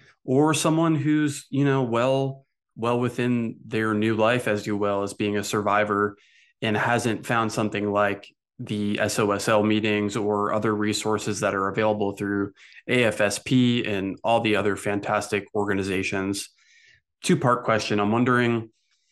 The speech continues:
what advice you would have for those people, someone being a newer survivor or someone seeking what they can do to take the next step in their journey. And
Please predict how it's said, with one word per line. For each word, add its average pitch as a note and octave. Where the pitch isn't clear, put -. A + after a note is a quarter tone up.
what C3+
advice A#2
you A2+
would G#2
have G#2
for G#2
those G2+
people, G#2+
someone A2+
being G#2+
a G#2
newer G#2+
survivor A2
or A2+
someone G#2+
seeking A2+
what A2+
they A2+
can A2+
do G#2+
to G2+
take G#2+
the G#2+
next G#2
step G#2
in G2+
their G2
journey. G2
And C3